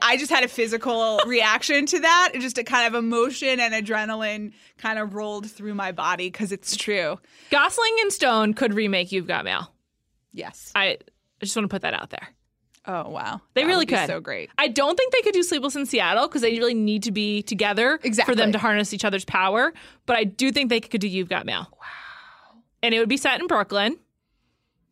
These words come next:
Speaker 2: probably in Park Slope.
Speaker 1: I just, I'm having a lot of emotional reactions right now. I really wanna see this. You made me really homesick. I,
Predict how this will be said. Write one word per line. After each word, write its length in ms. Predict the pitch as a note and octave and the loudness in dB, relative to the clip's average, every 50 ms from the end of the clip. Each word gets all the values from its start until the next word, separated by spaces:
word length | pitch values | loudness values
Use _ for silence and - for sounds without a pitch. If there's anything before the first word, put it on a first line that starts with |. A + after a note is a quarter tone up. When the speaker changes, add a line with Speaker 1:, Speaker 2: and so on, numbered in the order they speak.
| _ _ | _ _
Speaker 2:
probably 460 | - - A3 A3 G#3+ A#3+ A3+ C#4 D4 | -2 0 2 2 2 2 2 2 2
in 80 | D4+ D4+ | 2 0
Park 240 | D4 D4 C#4+ F#4 - | 0 0 0 0 0
Slope. 380 | - D#4+ B3+ A#3+ A#3 C4 - - | 0 2 4 4 4 2 2 4
Speaker 1:
I 160 | C#4+ E4 G4 | 4 4 4
just, 180 | F#4+ A4 G4+ - - | 2 0 -2 2 2
I'm 160 | D#4+ D#4+ F#4+ | 2 2 2
having 420 | E4 D#4+ G#4+ B4 C#5+ D5 C5 G#4+ | 2 2 4 4 4 4 2 2
a 60 | D4+ C4+ | 2 2
lot 280 | B3+ B3+ C4 C4 C4 | 4 6 6 6 6
of 60 | A#3+ A#3 | 4 2
emotional 420 | A#3 A3+ A3+ A#3+ - - D4 B3+ | 0 0 2 2 2 2 0 2
reactions 640 | A#3 G3+ G3 A3+ C#4 E4+ E4+ - F#4+ F#4+ F#4+ F4+ | 2 4 6 6 6 4 2 2 0 0 0 0
right 180 | F4+ F#4 F#4+ F#4 | 2 2 2 4
now. 240 | F#4 F#4 F#4+ F#4+ F4+ | 4 6 6 6 6
I 20 | D4+ | 6
really 260 | B3+ A#3+ C4 C4+ C4+ | 4 4 2 2 2
wanna 340 | B3 A#3+ A#3 A#3 B3 C4+ D4+ | 2 2 2 2 2 2 0
see 240 | - - D#4+ E4 | -2 0 0 0
this. 240 | E4 E4+ E4+ F4+ F4 D4 | 2 0 0 0 -2 -2
You 80 | C4 | -2
made 180 | B3 B3+ B3+ B3 | 0 0 -2 -2
me 80 | B3 | -2
really 220 | A#3+ A#3 A3+ F#3+ G3+ | -2 0 0 0 0
homesick. 1080 | F3+ - B3+ C#4+ D#4 E4+ F4 - - F4+ E4+ E4+ E4 E4 E4+ E4 - - - - - - - - - - - - - - - - _ - - | 0 0 2 2 2 2 0 -2 0 2 4 4 4 4 2 0 -4 -8 -14 -16 -16 -18 -20 -20 -20 -20 -20 -20 -20 -20 -20 -20 _ -10 -4
I, 160 | G#3 G#3+ - | -2 -2 -2